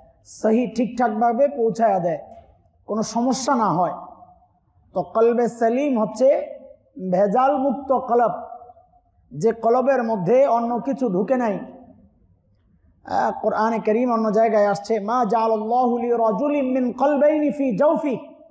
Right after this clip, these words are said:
আল্লাহ মানুষের ভিতরে দুইটা কলব রাখে নাই যে তুমি দুইটা বরাদ্দ দুই রকম দিবা, একটা শয়তানের জন্য বরাদ্দ, একটা আল্লাহর জন্য বরাদ্দ। কলব একটাই, আর বরাদ্দ,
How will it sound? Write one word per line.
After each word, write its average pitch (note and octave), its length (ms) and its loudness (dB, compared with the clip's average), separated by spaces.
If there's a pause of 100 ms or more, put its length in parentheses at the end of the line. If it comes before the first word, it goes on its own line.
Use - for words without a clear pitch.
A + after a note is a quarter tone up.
(720)
আল্লাহ B3 240 4
মানুষের B3+ 400 0
ভিতরে A#3+ 400 4
দুইটা C4 400 -2
কলব D4 340 2
রাখে A#3+ 280 0
নাই A#3+ 340 -4 (180)
যে A#3 120 -4
তুমি C4 380 -4
দুইটা C4 720 2 (340)
বরাদ্দ B3 400 2
দুই C#4+ 220 0
রকম A#3+ 360 0
দিবা, A3 240 0
একটা A3 280 -2
শয়তানের A#3 580 0
জন্য B3 220 -2
বরাদ্দ, G#3+ 380 0
একটা G#3+ 360 0
আল্লাহর A3 320 2
জন্য G#3+ 220 -2
বরাদ্দ। F3 360 -6 (1300)
কলব A3+ 240 2
একটাই, B3+ 400 0 (760)
আর F#3 120 -8
বরাদ্দ, A3 440 2